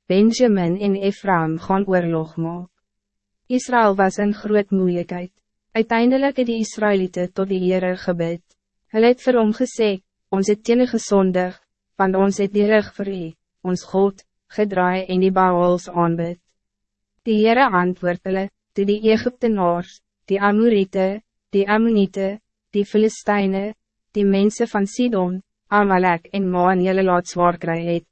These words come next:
het julle my hulp gevra en ek het julle gehelp. Ten spijte daarvan het julle nou weer die rug vir my gedraai en ander gode aanbid.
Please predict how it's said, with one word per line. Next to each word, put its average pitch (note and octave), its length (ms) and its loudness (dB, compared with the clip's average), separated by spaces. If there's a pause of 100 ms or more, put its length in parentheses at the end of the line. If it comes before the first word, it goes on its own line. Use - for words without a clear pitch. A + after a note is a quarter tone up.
(160)
het F#3+ 160 -6
julle G3+ 220 2
my F3+ 180 2
hulp G3 220 0
gevra G3 500 -2
en F#3+ 160 -4
ek G3 240 -4
het F#3 100 -6
julle G3 200 0
gehelp. E3+ 480 -2 (800)
Ten B3+ 200 2
spijte B3+ 420 2
daarvan G3 440 0
het F#3 160 -4
julle G3+ 180 2
nou F#3+ 200 2
weer G3 240 0
die B3 160 2
rug F#3 320 0
vir F#3 120 -4
my F#3+ 200 -2
gedraai E3+ 580 -2
en G3 100 -2
ander G#3 360 2
gode E3+ 320 -2
aanbid. F3 520 -2